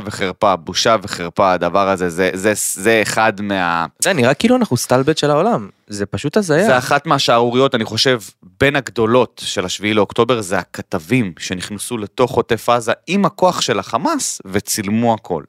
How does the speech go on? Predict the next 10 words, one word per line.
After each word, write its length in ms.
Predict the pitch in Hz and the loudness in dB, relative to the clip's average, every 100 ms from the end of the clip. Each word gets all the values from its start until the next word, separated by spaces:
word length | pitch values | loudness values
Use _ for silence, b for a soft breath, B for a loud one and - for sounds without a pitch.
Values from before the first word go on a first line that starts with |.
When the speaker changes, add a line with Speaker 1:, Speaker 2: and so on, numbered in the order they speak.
| - | -14
Speaker 1:
זה 480 | 85 - - 123 147 127 | -12 -10 -4 0 0 0
בעיניי 760 | 107 87 85 95 101 123 170 180 - - | -4 -4 -6 -4 0 2 2 -2 -10 -18
אחד 460 | - - - 131 135 - | -14 -12 -2 -2 -2 -4
המחדלים, 960 | 107 101 - 104 92 90 113 139 151 151 B B B - | -6 -6 -8 -6 -4 -2 0 0 -2 -8 B B B 0
ואז 200 | 131 135 | 2 2
שאנשים 320 | 139 113 143 | 0 -2 -4
אומרים, 160 | 147 156 B B B | -4 -6 B B B
"ישראל 480 | 135 - 135 147 156 | -4 0 2 2 2
יורה 300 | 139 131 143 | 2 2 2
בכת-, 680 | 139 135 127 _ _ 147 | 2 0 0 _ _ -4